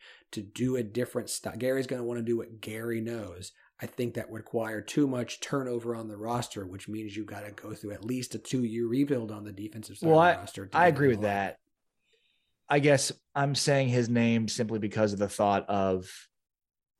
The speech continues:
Speaker 2: conforming to what works and
Speaker 1: Yeah.
Speaker 2: what clearly works with the personnel that they have.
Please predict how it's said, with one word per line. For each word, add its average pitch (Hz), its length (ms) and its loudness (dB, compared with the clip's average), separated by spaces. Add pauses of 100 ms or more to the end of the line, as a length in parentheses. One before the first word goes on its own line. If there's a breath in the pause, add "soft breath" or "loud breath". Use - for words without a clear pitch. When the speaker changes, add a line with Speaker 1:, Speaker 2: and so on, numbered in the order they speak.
(120)
Speaker 2:
conforming 107 960 4 (800)
to 110 220 2
what 101 440 0 (680)
works - 680 2 (560)
and 160 100 -2
Speaker 1:
Yeah. 151 120 6
Speaker 2:
what 139 100 2
clearly 123 320 4
works 113 300 0
with 101 80 -14
the 101 40 -10
personnel 110 460 0
that 104 140 -2
they 107 120 4
have. 110 420 2